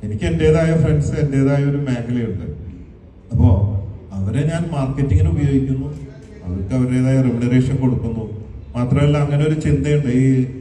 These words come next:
നടിമാരൊക്കെ പ്രശ്നക്കാരാണ്, ആ, എല്ലാവർക്കും ഇങ്ങനെ കിട്ടുന്നുള്ള പോലെ ഒരു ചിന്ത, അതൊക്കെ തെറ്റാണ് ശരിക്കും പറഞ്ഞാൽ.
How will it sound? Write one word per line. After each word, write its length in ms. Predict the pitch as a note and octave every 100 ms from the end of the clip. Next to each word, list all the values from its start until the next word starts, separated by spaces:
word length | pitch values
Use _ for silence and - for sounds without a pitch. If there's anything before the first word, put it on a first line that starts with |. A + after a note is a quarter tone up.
| - - A#2 A#2+
നടിമാരൊക്കെ 800 | B2 B2+ C3 C#3+ D3+ D3+ - D3+ D3 - - - - - - -
പ്രശ്നക്കാരാണ്, 840 | - C3 C3+ C3+ D3 D3+ C#3+ C3 B2+ - - - - - - - - - A2
ആ, 40 | G#2+ G#2+ G#2 - - - - -
എല്ലാവർക്കും 500 | B2+ C3 C3+ - C#3+ C#3+
ഇങ്ങനെ 180 | C3+ C3+ B2+
കിട്ടുന്നുള്ള 460 | B2+ C3+ C#3+ C#3 C3+
പോലെ 180 | C3 B2+ B2+
ഒരു 100 | B2+ -
ചിന്ത, 160 | A2+ A2
അതൊക്കെ 200 | C3 F3 F#3+
തെറ്റാണ് 380 | - - - - C3
ശരിക്കും 260 | - A#2+ A2
പറഞ്ഞാൽ. 260 | G2+ F2+